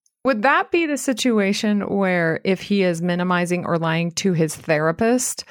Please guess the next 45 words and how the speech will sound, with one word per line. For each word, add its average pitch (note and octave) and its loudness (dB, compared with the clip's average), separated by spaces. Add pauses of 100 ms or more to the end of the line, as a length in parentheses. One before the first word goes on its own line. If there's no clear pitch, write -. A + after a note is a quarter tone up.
(340)
that E3 2
the F3+ 0
wife E3 0
could F3 0
weigh D#3+ 0
in D3+ 0
and F3 -2
say, D3+ 0
"Oh, A#2+ -4
no, D#3+ -2
no, G#2+ -4
no, G2 -6
these F#3+ 2
things F3 -2
he's D#3+ -2
telling C#3+ -4
you D3 -2
are C3 -2
not A#2 -4
true"? E3+ -2
That D#3+ 2 (120)
type G#3 0
of G3+ 0
a G#3 2
situation, G#3 0
so G3+ 0
that F3+ 0
the F#3 0
wife D#3+ 2
can F#3 -2
know E3 0 (480)
that D#3+ 0
what F3+ 2
is E3 -2
happening F3 -2
in D#3+ -2
his D#3+ -4
therapy E3 -2
is D#3 -4 (220)
leading F3 -4
to F#3+ 0
her F#3 0
safety G3+ 0
rather D3+ 0
than D3+ -4